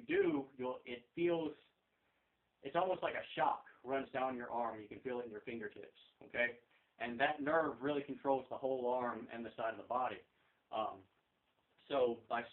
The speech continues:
striking it with a very hard weapon, and you have to have a hard weapon to strike this because it's underneath the muscle, okay? And if a person is, is really buff and, you know, has more muscle than you do, you've gotta have a,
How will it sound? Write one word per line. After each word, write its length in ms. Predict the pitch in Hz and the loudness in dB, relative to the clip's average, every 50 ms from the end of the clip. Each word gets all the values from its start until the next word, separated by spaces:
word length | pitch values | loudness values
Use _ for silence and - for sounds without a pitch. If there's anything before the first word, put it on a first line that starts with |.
| - | -10
striking 480 | - 143 147 135 - - 165 147 127 117 | -4 0 2 4 4 2 0 -4 -2 -4
it 160 | 113 117 - | -4 -4 -6
with 160 | 120 120 117 | -4 -4 -4
a 80 | 113 110 - | -4 -4 -4
very 320 | 127 143 151 151 143 135 - - | 0 0 2 0 0 -2 -4 -4
hard 320 | 143 147 156 151 143 127 123 | -2 0 0 0 -2 -2 -2
weapon, 300 | 143 151 147 - 117 110 | -2 -2 -2 -2 -4 -4
and 100 | 110 110 | -4 -6
you 80 | 110 - - | -8 -8 -6
have 180 | 156 160 - - | -4 -4 -2 -2
to 60 | 160 156 | -2 -2
have 80 | 170 - - - | -2 0 0 -2
a 20 | |
hard 300 | - 151 143 143 143 143 | 0 0 0 0 0 0
weapon 240 | 147 160 160 - 127 | -2 -2 -2 -2 -6
to 80 | 123 | -8
strike 320 | 117 - 143 139 151 - - | -6 -2 0 0 0 0 -4
this 160 | 117 110 - | -8 -10 -10
because 240 | - 117 - 123 117 120 - - _ _ _ - 127 | -8 -2 -2 0 0 -2 -6 -16 _ _ _ -8 -8
it's 160 | 120 - - - 139 | -8 -8 -8 -8 -6
underneath 480 | 156 156 156 147 143 151 160 - - - | -4 -2 -2 -2 -2 -2 -4 -6 -4 -4
the 80 | - | -4
muscle, 460 | 117 117 - - - - - - - _ _ _ - | 0 2 2 0 0 -2 -10 -16 -16 _ _ _ -16
okay? 400 | - - 127 120 127 - - - _ _ _ _ _ - | -10 -4 -2 0 0 0 -2 -6 _ _ _ _ _ -10
And 80 | 117 120 | -8 -8
if 80 | 120 | -8
a 120 | 113 110 - | -8 -6 0
person 400 | - 170 175 170 - 170 143 127 | 4 4 4 4 2 -4 -4 -4
is, 160 | 113 110 110 - 120 | -4 -6 -8 -10 -12
is 80 | 113 110 - | -12 -12 -8
really 400 | 127 143 151 143 131 123 113 110 - _ _ - 120 - - | -6 -6 -4 -2 -2 -2 -4 -4 -8 _ _ -20 -20 -6 0
buff 380 | 151 151 - 160 127 - - - | 4 4 6 6 4 0 -2 -6
and, 160 | 113 107 107 110 113 | -8 -8 -8 -8 -8
you 80 | 117 | -6
know, 160 | 110 107 107 - 131 | -6 -6 -6 -2 -2
has 160 | 131 131 127 127 123 | 0 0 0 -2 -2
more 140 | 123 127 123 | -4 -4 -2
muscle 420 | 123 139 - - 139 123 113 117 - _ _ _ _ _ _ - | -2 -2 -4 -4 -6 -10 -10 -12 -14 _ _ _ _ _ _ -6
than 140 | 120 117 117 | -4 -2 0
you 160 | 127 156 151 | 0 0 0
do, 260 | 131 120 113 110 113 117 117 | 0 0 -2 -2 -6 -10 -10
you've 160 | 127 127 - | -10 -8 -4
gotta 240 | 143 131 127 127 135 | -4 -2 -2 -2 -2
have 160 | 135 127 | -2 -2
a, 40 | 110 | -4